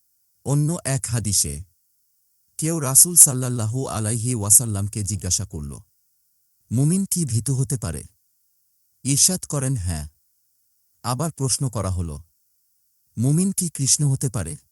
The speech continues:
ইরশাদ করেন, "হ্যাঁ।" আবার প্রশ্ন করা হল, "মুমিন কি মিথ্যাবাদী হতে পারে?" ইরশাদ করেন, "না।"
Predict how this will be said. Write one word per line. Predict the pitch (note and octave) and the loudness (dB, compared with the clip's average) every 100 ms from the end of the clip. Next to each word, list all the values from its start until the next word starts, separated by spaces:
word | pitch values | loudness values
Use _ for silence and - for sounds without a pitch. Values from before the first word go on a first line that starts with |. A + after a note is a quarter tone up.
| _ _ _ _ _ _ _ _ | _ _ _ _ _ _ _ _
ইরশাদ | D3 C#3 - F#3 | -2 2 2 2
করেন, | - D3 C3 A#2+ | -4 -2 0 0
"হ্যাঁ।" | F2 D#2+ D2 _ _ _ _ _ _ _ _ _ | -2 -4 -6 _ _ _ _ _ _ _ _ _
আবার | G#2 B2+ D#3+ | -6 -4 -4
প্রশ্ন | - C#3+ - D3+ | -2 -2 -2 -2
করা | C#3+ C3+ | -4 -4
হল, | B2 B2 A2+ | -2 -2 0
"মুমিন | G#2 G#2+ B2 | 0 2 0
কি | - B2+ | -2 -2
মিথ্যাবাদী | A#2 - A#2 G#2+ G#2+ | -2 -2 -4 -2 -2
হতে | G#2 G2+ | -4 -4
পারে?" | F#2 D2+ C#2+ - _ _ _ _ _ _ _ _ - | -6 -8 -10 -16 _ _ _ _ _ _ _ _ -2
ইরশাদ | D3+ C#3+ F3 - | 2 4 2 0
করেন, | B2+ G2+ E2+ | -2 0 0
"না।" | D#2 D2 | 0 -4